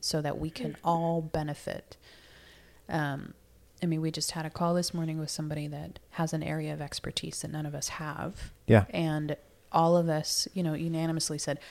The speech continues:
Speaker 1: "How can we promote you <laughs>
Speaker 2: Mm-hmm.
Speaker 1: to, to start to speak about this in a theoretical way?" And develop theory
Speaker 3: Well,
Speaker 1: and
Speaker 3: yeah.
Speaker 1: develop trainings
Speaker 3: How can we
Speaker 1: because
Speaker 3: join you?
Speaker 1: Yes,
Speaker 3: Like,
Speaker 1: and
Speaker 3: yeah.
Speaker 1: learn from you.
Speaker 3: And collaborate.
Speaker 1: Yeah.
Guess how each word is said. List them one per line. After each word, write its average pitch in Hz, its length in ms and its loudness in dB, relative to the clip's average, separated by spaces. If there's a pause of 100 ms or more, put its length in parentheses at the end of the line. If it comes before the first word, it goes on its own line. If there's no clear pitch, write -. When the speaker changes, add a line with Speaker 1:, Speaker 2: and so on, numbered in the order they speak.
(120)
Speaker 1:
"How 320 200 4
can 262 200 0
we 202 120 2
promote 156 500 0
you 151 480 0 (100)
<laughs> - 100 -2
Speaker 2:
Mm-hmm. 233 1000 2
Speaker 1:
to, 190 460 8
to - 260 -2
start - 420 2
to 147 480 0
speak - 440 -2
about 143 320 2
this 156 220 -2
in 156 100 0
a 156 60 -2
theoretical 156 760 0
way?" 160 540 2 (560)
And 160 300 2
develop 147 400 0
theory 254 320 4
Speaker 3:
Well, 165 80 10
Speaker 1:
and - 20 6
Speaker 3:
yeah. 160 40 4
Speaker 1:
develop 147 340 2
trainings 240 480 6
Speaker 3:
How 147 140 8
can 151 180 10
we 123 80 12
Speaker 1:
because 104 100 6
Speaker 3:
join 127 340 10
you? 87 160 4
Speaker 1:
Yes, - 300 4
Speaker 3:
Like, 107 260 6 (100)
Speaker 1:
and 185 140 8
Speaker 3:
yeah. 139 100 12
Speaker 1:
learn 214 180 8
from 240 340 6
you. 147 140 4
Speaker 3:
And - 100 6
collaborate. 101 600 6
Speaker 1:
Yeah. 117 340 2